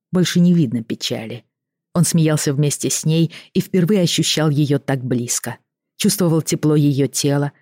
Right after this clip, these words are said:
вдыхал тонкий цветочный аромат её волос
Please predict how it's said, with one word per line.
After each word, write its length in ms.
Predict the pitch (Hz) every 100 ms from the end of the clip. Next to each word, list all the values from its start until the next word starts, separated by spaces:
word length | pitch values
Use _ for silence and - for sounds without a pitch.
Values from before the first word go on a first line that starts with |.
| _ -
вдыхал 400 | 143 165 156 151
тонкий 360 | - 156 147
цветочный 600 | 131 - 135 143 - -
аромат 380 | 139 135 135 131
её 260 | 131 135 131
волос 500 | 123 123 135 143